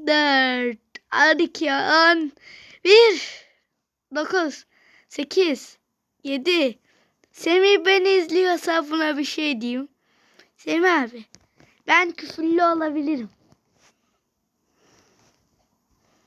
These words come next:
O benim abim oluyor. Şey ama ben onu çok seviyordum gitti ya. Yorum yazıyor bir de. Şerefsiz.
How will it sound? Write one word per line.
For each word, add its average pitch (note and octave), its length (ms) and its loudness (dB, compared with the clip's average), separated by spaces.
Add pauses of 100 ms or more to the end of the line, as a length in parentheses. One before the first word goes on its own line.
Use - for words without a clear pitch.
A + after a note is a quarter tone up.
(920)
O B3 140 -6
benim C#4 280 2
abim B3+ 520 -2
oluyor. G3+ 240 -12 (1000)
Şey B3 240 -2
ama D4 340 2
ben C#4+ 140 2
onu D4 240 0
çok D4+ 240 -6
seviyordum B3+ 640 -8
gitti B3+ 380 -12
ya. G#3+ 140 -10 (800)
Yorum F4+ 320 2
yazıyor B3+ 440 0
bir G#3+ 100 -12
de. A#3 120 -8 (420)
Şerefsiz. D#4+ 840 -4